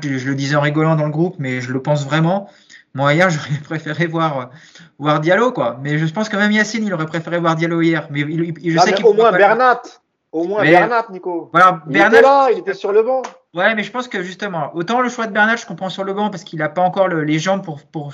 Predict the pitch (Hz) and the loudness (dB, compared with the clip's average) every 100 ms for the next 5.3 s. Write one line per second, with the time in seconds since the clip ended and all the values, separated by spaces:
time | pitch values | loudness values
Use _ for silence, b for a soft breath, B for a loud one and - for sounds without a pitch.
0 | 160 156 156 - - - 165 - 220 208 | -4 -4 -4 -10 -18 -8 -6 -2 -2 -2
1 | 214 - 190 175 147 160 165 165 175 202 | -2 2 4 4 0 -2 -4 -6 -4 -4
2 | 208 B B B 156 156 170 170 190 185 | -6 B B B -2 0 2 2 0 2
3 | 175 202 202 - 175 170 196 214 175 160 | 2 2 0 -6 -8 -4 -2 0 -2 0
4 | 170 160 139 - b b b b - 147 | 0 0 -4 -10 b b b b -8 0
5 | 170 170 - | 0 0 -6